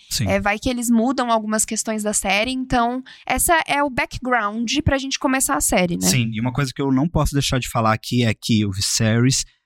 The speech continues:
Speaker 1: é conhecido muito como um rei justo. Ele sempre foi conhecido como um homem bom,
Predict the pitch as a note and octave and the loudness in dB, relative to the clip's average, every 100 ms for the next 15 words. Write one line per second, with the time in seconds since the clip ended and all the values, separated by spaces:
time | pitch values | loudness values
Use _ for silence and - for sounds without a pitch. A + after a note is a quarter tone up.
0 | _ A2 B2 - C3+ A#2 - B2 A2+ G#2+ | _ -2 -2 0 0 2 2 2 2 2
1 | B2 - - B2+ B2 G#2+ C3 D3 A#2 F#2 | 2 0 0 0 2 2 2 2 0 -2
2 | G2 C#3 - - - D#2 - - - A2 | 2 2 2 -2 -2 -4 -6 -14 -4 0
3 | A#2 - C#3 E3 F3+ - D3+ D3 C3+ - | 0 2 2 2 0 0 0 0 0 0
4 | C3+ C3+ - C#3+ D3+ D3+ E3 G3 A3 D3 | 0 0 0 0 2 2 2 2 0 0
5 | C3 | 2